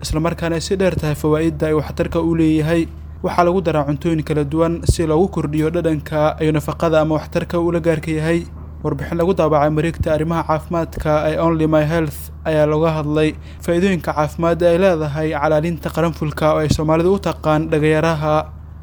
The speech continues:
Waxa uu hagaajiyaa dheefshiidka sida lagu sheegay warbixinta. In la calaaliyo xilliyada cuntada kadib waxaa dhacda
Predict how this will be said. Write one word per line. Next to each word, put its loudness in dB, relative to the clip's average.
Waxa 2
uu 2
hagaajiyaa 2
dheefshiidka -2
sida 2
lagu 0
sheegay -2
warbixinta. -2
In 2
la 4
calaaliyo 2
xilliyada 0
cuntada -2
kadib -2
waxaa -2
dhacda 2